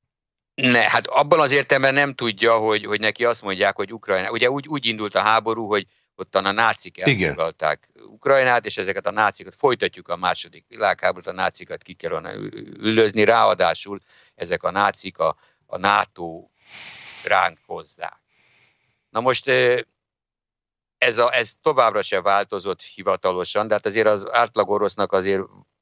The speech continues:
Speaker 1: több dolognak föl kell, hogy tűnjön neki. Az egyik, hogy, hogy ezek a nácik, eh, ezek valahogy bírják <laughs> az ottani lakosság támogatását. Tehát nem arról van szó, hogy amikor megjelentek a testvéri tankok,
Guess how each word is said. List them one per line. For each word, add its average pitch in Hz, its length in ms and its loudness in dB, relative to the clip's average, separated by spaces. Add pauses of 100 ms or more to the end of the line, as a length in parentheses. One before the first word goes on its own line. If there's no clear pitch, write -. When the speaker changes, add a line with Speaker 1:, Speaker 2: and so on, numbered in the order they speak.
(120)
Speaker 1:
több 113 160 2
dolognak 92 360 0
föl 95 180 2
kell, 85 140 0
hogy 82 140 -2
tűnjön 82 340 -6
neki. 82 220 -2
Az 87 100 0
egyik, 110 280 2
hogy, 92 260 0 (560)
hogy 90 320 0 (320)
ezek 92 380 0
a 92 80 2
nácik, 101 600 -2
eh, 95 880 -2
ezek 92 220 2
valahogy 98 320 2
bírják 90 440 2 (160)
<laughs> - 80 0
az 101 160 2
ottani 85 400 0
lakosság 80 600 0
támogatását. - 880 -6
Tehát 80 180 -4
nem 92 160 -2
arról 90 200 4
van 85 160 2
szó, - 140 -4
hogy 87 100 0
amikor 85 240 -4
megjelentek 85 520 0
a 82 40 -4
testvéri 80 500 -4
tankok, 87 520 -2